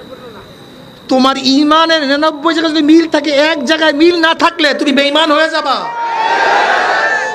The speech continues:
বুঝিয়া শুনিয়া তারপর যাইও। কেন বুঝতে চাও না? তোমার টায়ারের মধ্যে সব জায়গায় ভালো, এক জায়গায় সুইচের মতো একটা ছিদ্র,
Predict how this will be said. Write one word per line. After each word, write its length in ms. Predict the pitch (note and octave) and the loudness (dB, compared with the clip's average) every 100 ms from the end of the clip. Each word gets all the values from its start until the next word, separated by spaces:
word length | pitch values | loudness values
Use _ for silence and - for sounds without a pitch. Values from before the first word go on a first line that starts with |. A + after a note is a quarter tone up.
| - - - - - - - - - - - - - - - - - F3 | -12 -16 -16 -16 -18 -18 -20 -20 -20 -20 -20 -20 -20 -20 -20 -20 -18 -6
বুঝিয়া 460 | F3+ B3+ C4 D4+ | -2 0 2 2
শুনিয়া 380 | D4+ C#4+ C#4+ D4+ | 0 -2 0 0
তারপর 400 | D4 C#4+ C#4+ D4 | 2 0 0 0
যাইও। 380 | D4 C#4+ C#4 A#3+ - - - - - - - - - - - | 0 0 -2 -6 -10 -14 -16 -18 -18 -18 -18 -18 -20 -20 -4
কেন 260 | C4 C4+ D4+ | -2 0 0
বুঝতে 320 | D#4 D4 B3 | 0 0 0
চাও 180 | D#4 D4+ | 0 0
না? 360 | B3+ F#3+ - - - - - - - - - - - - - - - - - - | 0 -4 -10 -16 -16 -18 -18 -20 -20 -20 -20 -20 -20 -20 -20 -20 -20 -20 -20 -4
তোমার 340 | C4 C4 C4 B3 - - | 0 2 2 0 -4 0
টায়ারের 500 | A#3 B3+ C#4+ E4 E4+ | 0 2 0 0 0
মধ্যে 360 | E4 C4 D4 | 0 -2 -2
সব 760 | C#4+ C#4 C#4 D#4 D#4 D4 C#4 G#3+ | -2 0 0 2 2 2 0 -2
জায়গায় 320 | C#4+ D4 E4 | -2 0 0
ভালো, 500 | - C4 C4+ A3 - - - - - - - - - - - | 0 0 2 0 -2 -8 -16 -18 -20 -20 -18 -18 -18 -20 -8
এক 380 | G#3 A#3+ C#4 A#3 | -2 0 0 -2
জায়গায় 360 | G#3 C4 B3+ B3 | 0 0 2 0
সুইচের 540 | A#3 - D4+ C#4+ E4 | 0 2 4 4 2
মতো 160 | E4+ E4 | 0 0
একটা 100 | D#4 | -2
ছিদ্র, 560 | - D4+ A3 A#3 E3+ | 0 0 2 2 2